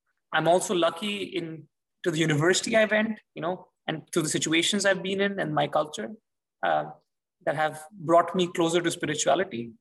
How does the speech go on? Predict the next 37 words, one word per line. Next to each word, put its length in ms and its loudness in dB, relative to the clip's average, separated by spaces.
um, 400 0
that 140 2
have 200 0
clo-, 280 0
taught, 240 0
shown 380 2
me 80 2
the 80 4
diversity 880 2
of 120 -8
lives 380 -2
that 160 -4
people 240 -4
go 140 0
through. 280 -8
You 60 -6
know, 60 -4
coming 280 0
from 160 -4
India, 320 0
it's 200 -6
a 160 -6
very 120 0
interesting 440 -4
country, 380 -6
you 60 -8
know, 100 0
whole 180 0
spread 240 -2
of 100 -8
cultures 440 -2
and 100 -10
whole 160 -8
spread 260 -4
of, 140 -10
you 80 -12
know, 180 -14